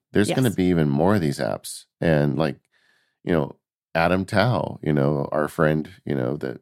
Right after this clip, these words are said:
Speaker 1: we've talked to on the show, has got stuff he's working on. I mean, there's a whole bunch of cool stuff coming out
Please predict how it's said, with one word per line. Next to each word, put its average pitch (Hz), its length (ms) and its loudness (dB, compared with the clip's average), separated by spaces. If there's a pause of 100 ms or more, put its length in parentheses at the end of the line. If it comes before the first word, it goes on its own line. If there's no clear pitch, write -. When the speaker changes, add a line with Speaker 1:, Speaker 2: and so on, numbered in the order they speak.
Speaker 1:
we've 69 220 -8
talked - 260 -6
to 76 120 -2
on 73 100 0
the 69 60 -2
show, - 320 -6
has 82 180 -6
got 71 240 0
stuff - 300 -2
he's 117 200 2
working - 240 -6
on. - 80 -4
I - 40 -2
mean, 95 100 -2 (240)
there's 135 140 2
a 110 60 2
whole 110 200 0
bunch 107 300 0
of - 160 -10
cool 107 260 -2
stuff 107 340 -4
coming 73 280 0
out 76 320 0